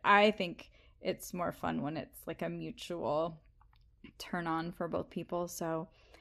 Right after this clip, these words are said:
yeah, I need a foot fetish friend. I need a guy who, um, would be into,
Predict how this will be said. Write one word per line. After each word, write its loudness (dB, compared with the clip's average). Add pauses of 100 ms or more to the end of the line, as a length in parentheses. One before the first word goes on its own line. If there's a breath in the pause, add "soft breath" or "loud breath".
(120 soft breath)
yeah, 8
I 6
need 4
a 4
foot 0
fetish 0
friend. 0 (380 soft breath)
I 2
need 8
a 4
guy 6
who, 2
um, -2 (460)
would -2
be 0
into, 0